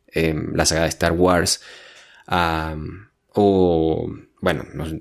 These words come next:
no se me ocurre otras comparaciones. No es como algo así a la baja como Iron Man tres en la saga de Iron Man.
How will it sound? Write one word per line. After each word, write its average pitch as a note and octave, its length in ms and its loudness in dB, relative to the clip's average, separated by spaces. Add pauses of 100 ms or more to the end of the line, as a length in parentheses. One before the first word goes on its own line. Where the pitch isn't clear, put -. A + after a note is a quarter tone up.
no F2 100 2
se F2 140 0
me E2+ 100 0
ocurre E2 580 2
otras F2+ 340 -8
comparaciones. F2+ 720 -2
No A2 100 2
es A2+ 260 2
como F2+ 380 0
algo F2+ 260 0
así F#2 160 -2
a F2+ 60 2
la F2+ 120 2
baja F#2 360 0
como E2+ 360 -6
Iron F2+ 180 0
Man F2 220 -2
tres F#2+ 440 2
en F2 140 0
la D#2 140 0
saga E2 340 -2
de E2+ 240 0
Iron E2+ 240 -4
Man. E2 220 -4